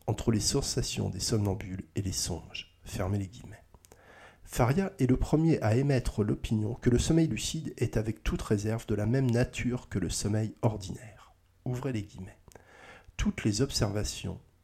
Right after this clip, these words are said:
déposent jusqu'à l'évidence que le sommeil lucide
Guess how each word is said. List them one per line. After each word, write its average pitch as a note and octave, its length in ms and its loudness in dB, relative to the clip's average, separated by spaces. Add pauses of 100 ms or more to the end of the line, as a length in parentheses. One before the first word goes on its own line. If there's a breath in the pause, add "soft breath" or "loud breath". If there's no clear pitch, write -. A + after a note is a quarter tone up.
déposent G#2+ 680 2
jusqu'à G#2 500 -4
l'évidence G#2+ 680 -4
que - 120 -4
le G2+ 80 0
sommeil G2 460 -2
lucide G#2+ 560 -6